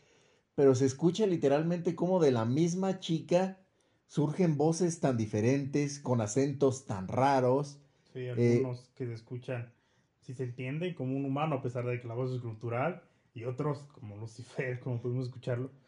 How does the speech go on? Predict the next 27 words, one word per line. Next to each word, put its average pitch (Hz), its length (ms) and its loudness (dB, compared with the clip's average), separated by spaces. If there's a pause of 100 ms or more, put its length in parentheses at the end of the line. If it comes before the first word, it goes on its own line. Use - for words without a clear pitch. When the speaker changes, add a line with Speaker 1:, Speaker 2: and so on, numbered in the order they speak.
(160)
Speaker 2:
pues - 160 -20
una 120 160 -4
voz 117 180 -2
ya 123 140 0
demoníaca 117 580 -4
que 123 140 -8
nada 117 240 -4
tiene 117 260 -8
que 117 140 -6
ver 117 220 -8
con 104 160 -12
nosotros, 110 500 -12
¿no? 113 180 -8
Con 107 200 -12
una 107 280 -10
persona, 120 540 -10 (220)
y 139 80 -4
menos 120 360 -4
con 120 200 -6
una 113 440 -4 (300)
chica 120 260 -8
de 104 160 -8
diecisiete 110 540 -16
años. 107 180 -14 (220)
Speaker 1:
Y 120 140 4
Speaker 2:
Entonces, 101 60 0
Speaker 1:
voces, 131 760 0